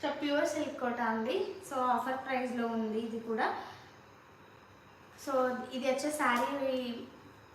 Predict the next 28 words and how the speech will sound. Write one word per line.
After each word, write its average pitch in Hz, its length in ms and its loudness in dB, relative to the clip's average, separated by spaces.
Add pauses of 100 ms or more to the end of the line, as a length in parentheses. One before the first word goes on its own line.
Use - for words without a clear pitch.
(380)
మనకి 254 300 -2
ఇలా 240 220 0
డిజిటల్ 240 680 -2
ప్రింట్లో 262 360 -2
ఉంటాయి 220 420 0
ఈ - 20 0
శారీస్ 220 400 -2
అన్నీ 214 240 -4
కూడాను. 220 420 -4 (420)
So, 302 120 6
ఎగ్జాక్ట్గా 269 680 2
మీకు 269 220 -2
వీడియోలో 254 380 -2
ఏదైతే 240 360 0
కలర్ 233 360 -2
కనిపిస్తుందో 226 500 -2
అదే 226 200 -2
కలర్తో 220 460 -2
ఉంటుందండి. 214 720 -4 (420)
So, 233 280 -2
ఇలా 240 420 0
ఉంటుందన్నమాట 233 680 0
డిజిటల్ 262 440 0
ప్రింట్ 240 320 0 (560)
సిల్క్ 240 300 -4
కోట 240 120 0
శారీస్ 220 460 -2
అండి. 214 340 -2